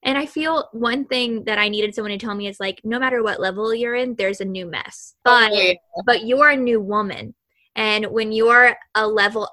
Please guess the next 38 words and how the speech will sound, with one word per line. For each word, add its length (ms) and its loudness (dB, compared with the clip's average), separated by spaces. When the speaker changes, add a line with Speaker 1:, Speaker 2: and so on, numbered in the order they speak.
Speaker 1:
up 260 0
within 380 -2
that, 340 0
it's 200 -14
a 80 -2
lot 300 0
less 220 -6
intimidating. 800 -4
And 140 -4
your 140 0
truth 380 -4
and 140 -4
your 160 0
worth 380 0
are 120 -2
innate. 540 -8
They're 260 4
so 320 -2
much 240 -6
bigger 260 0
than 280 -4
what 160 -8
anyone 280 -6
says 220 -8
about 240 -8
you 140 -4
or 260 -6
any 160 -8
mess 300 -6
you're 80 -8
navigating. 580 -8
So 160 -2
just 240 -2
know 240 -4
that 240 -6
you've 180 -4
got 280 -4
it. 200 -6